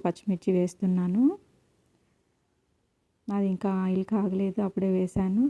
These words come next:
so అందుకే అట్లా ఉంది. ఇప్పుడు ఇలా బాగా కలయబెట్టుకోవాలన్నమాట. కొంచెం కలర్ వస్తాయి కదా పచ్చిమిర్చి, అప్పుడు ఆనియన్స్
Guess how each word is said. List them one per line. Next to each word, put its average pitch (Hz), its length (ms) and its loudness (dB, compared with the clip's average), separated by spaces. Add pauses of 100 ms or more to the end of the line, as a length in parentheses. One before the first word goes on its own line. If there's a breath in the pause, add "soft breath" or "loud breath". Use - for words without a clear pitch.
so 208 140 -2 (160)
అందుకే 190 360 -2 (140)
అట్లా 185 240 -6 (120)
ఉంది. 180 280 -4 (320)
ఇప్పుడు 208 260 -2 (120)
ఇలా 190 160 2 (100)
బాగా 190 320 -2
కలయబెట్టుకోవాలన్నమాట. 185 1000 -2 (880 soft breath)
కొంచెం 202 360 0
కలర్ 196 260 2
వస్తాయి 185 340 -2
కదా 190 180 -2 (320)
పచ్చిమిర్చి, 196 560 0 (3250)
అప్పుడు 202 340 -4
ఆనియన్స్ 190 340 0